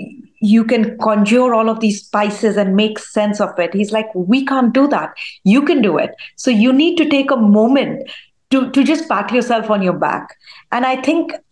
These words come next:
and I think that was the time that I started finding a lot more confidence in the fact that I don't need to, don't need to hide behind the fact that, you know, that Indian food is my,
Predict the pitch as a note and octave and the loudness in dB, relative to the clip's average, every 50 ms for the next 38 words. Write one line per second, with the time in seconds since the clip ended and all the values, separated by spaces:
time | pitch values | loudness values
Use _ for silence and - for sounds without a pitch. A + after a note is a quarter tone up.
0 | _ - C#4 C#4 C#4+ C#4 C#4+ - E4+ F#4 C#4+ G#3+ G#3+ G3+ G#3 A3 C4 C4+ C4+ C4+ | _ -4 -2 -2 -2 -2 0 0 2 2 2 0 -2 -2 0 0 -2 0 0 0
1 | C4+ B3+ A#3+ A#3 A#3 A#3 A#3+ A3+ A3 G#3+ G#3 - - F#3 F#3 F#3 A3+ A3+ A3 - | 0 0 -2 -2 -2 -2 -2 0 0 -2 -2 -2 -4 -4 -2 -2 -2 -4 -2 -2
2 | G3+ G3 G3 G3+ G#3+ G#3 G3+ F#3+ F#3 F#3 F#3+ F#3+ - A3 A3 A3 A3 G#3 F3+ E3+ | -2 -2 0 0 0 0 2 2 0 0 -2 0 0 0 0 0 0 -2 -2 -2
3 | E3+ - - F#3+ G3+ G3 G3 G3+ - - - G3 F#3+ F#3+ F#3+ - G#3 G3 G3+ G3+ | -4 -4 -4 -2 -2 -2 -2 -4 -6 -8 -6 -4 -4 -6 -2 -2 -2 -2 -2 -4
4 | - - G#3+ G#3 F#3+ F#3+ G3 G3 G#3+ G#3+ G#3+ G#3+ G#3+ G#3 - A3+ A3 A3 G#3+ G#3+ | -4 -2 -2 0 0 0 2 2 4 4 4 2 0 0 2 4 4 4 2 0
5 | - - - - - - _ - _ - F3+ E3+ D#3+ - _ _ _ E3+ - - | -8 -14 -16 -18 -18 -20 _ -18 _ -6 -6 -6 -6 -10 _ _ _ -10 0 4
6 | G#3+ G#3+ A3 A3 A3 G3+ A#3+ B3+ C4 C4 C4+ C#4 C4 C4+ C#4+ C4+ C4 - - - | 6 6 6 4 4 2 2 2 2 2 2 2 2 2 0 0 0 -2 -2 -2
7 | G3 G3 F3+ G#3+ B3 A#3+ G#3 G3+ G3+ G#3+ A3 G3+ F#3+ G#3 G#3 A3 A3 G#3 G#3 - | 0 0 2 2 2 2 2 0 2 2 2 2 2 2 2 2 2 0 0 -2
8 | - G3+ G3 G3+ G3 - _ G3+ G#3 G3 G3 - - F#3 F3+ F#3+ F3+ F#3+ F#3+ F#3 | -2 -2 -2 -2 -4 -8 _ -2 -2 -2 -2 -6 -8 -4 -2 -2 0 0 0 0
9 | F#3+ G3 G3 - - - F#3 F#3 F#3 G#3 G3+ G#3 G3+ - G3+ G3+ F#3+ F#3 F3+ F3+ | 0 -2 -2 -4 -2 0 2 2 4 4 2 2 2 2 2 2 2 2 0 0
10 | F#3 F3+ F3 E3+ E3 E3 E3 D#3+ | 0 0 0 0 0 -2 -6 -8